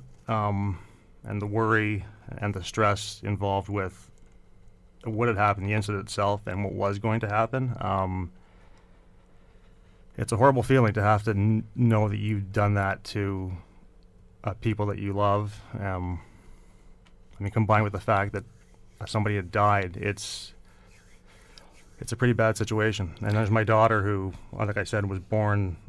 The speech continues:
uh, three months after, and it kinda overshadows that,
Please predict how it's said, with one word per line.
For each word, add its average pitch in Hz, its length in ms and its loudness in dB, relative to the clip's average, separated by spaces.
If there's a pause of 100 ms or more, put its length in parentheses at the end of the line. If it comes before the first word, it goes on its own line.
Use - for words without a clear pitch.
uh, 101 40 -12
three 110 180 -4
months 101 240 0
after, 98 420 -2
and 92 680 -8 (840)
it 107 140 -8
kinda 113 220 4
overshadows 110 600 2
that, 92 280 0